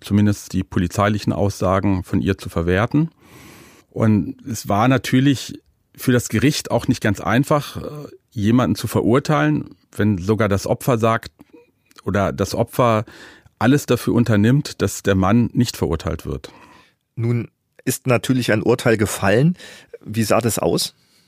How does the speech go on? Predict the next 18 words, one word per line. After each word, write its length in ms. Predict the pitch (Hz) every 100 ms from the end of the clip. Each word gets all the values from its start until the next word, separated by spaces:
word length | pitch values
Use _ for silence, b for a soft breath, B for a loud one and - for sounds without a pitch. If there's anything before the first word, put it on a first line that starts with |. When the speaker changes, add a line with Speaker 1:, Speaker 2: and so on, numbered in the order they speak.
| _ _ _ _ B B B B B B
Speaker 1:
Ja, 160 | - 92
Hassan 360 | 104 123 95 69
A. 260 | 104 123
wurde 220 | 120 123
zu 180 | - 117
vier 240 | - 127 123
Jahren 260 | 113 120
und 80 | 104
drei 220 | 85 98
Monaten 500 | 107 120 131 - 117
wegen 460 | 104 101 101 87 85
schwerer 360 | - 98 92
Zwangsprostitution, 1160 | - 113 143 - 127 - 131 120 127 120 127 131 B B B B B
Verstoß 380 | - 98 104 107
gegen 140 | 107 104
das 160 | -
Waffengesetz, 760 | 113 - 127 113 117 120 - - -
äh, 420 | 101 95 -